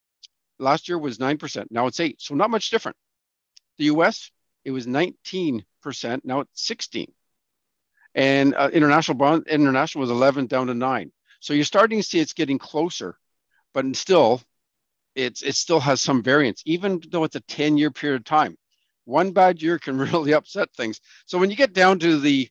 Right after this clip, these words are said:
fifty-year averages or the twenty-five-year averages, you don't see much change at all. And at the end of the day, you gotta just be careful. You, you, you look at the longer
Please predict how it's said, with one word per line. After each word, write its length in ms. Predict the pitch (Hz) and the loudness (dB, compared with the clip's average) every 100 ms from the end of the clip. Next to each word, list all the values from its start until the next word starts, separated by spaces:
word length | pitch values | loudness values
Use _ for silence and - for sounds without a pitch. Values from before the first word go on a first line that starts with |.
| _ _ _ | _ _ _
fifty-year 760 | _ - 214 - 196 156 131 113 | _ -4 -4 -4 -12 -6 -2 0
averages 560 | 107 107 113 113 139 | 0 -2 -6 -6 -6
or 80 | 131 | -4
the 120 | 120 | -6
twenty-five-year 840 | 117 - 143 131 143 143 135 127 113 | -8 -6 -4 -2 2 2 2 2 2
averages, 420 | 110 107 117 107 | 2 -4 -10 -10
you 80 | 123 | -6
don't 240 | 135 147 | -4 -4
see 160 | - 147 | -4 -4
much 320 | 123 131 - | -2 -4 -10
change 320 | - 120 107 | -6 -6 -4
at 80 | 110 | -2
all. 180 | 98 78 _ _ _ _ _ _ | -2 -4 _ _ _ _ _ _
And 340 | - 123 127 127 _ _ - | -4 -2 -2 -4 _ _ -12
at 100 | 127 | -2
the 120 | 160 | 2
end 140 | 190 | 2
of 80 | 180 | 0
the 80 | 151 | -4
day, 460 | 117 156 139 123 113 _ _ _ | 0 2 2 0 -6 _ _ _
you 140 | 131 135 | -12 -4
gotta 180 | 220 | -4
just 200 | 269 262 | -4 -8
be 80 | 220 | -10
careful. 480 | - 160 147 107 98 | -6 -2 -2 -2 -4
You, 180 | 117 143 | -4 -4
you, 240 | - 151 | 0 2
you 200 | 151 156 | 2 2
look 180 | 156 214 | 0 0
at 120 | 139 | -4
the 80 | - | -6
longer 500 | 131 135 170 190 196 | 0 2 2 2 -2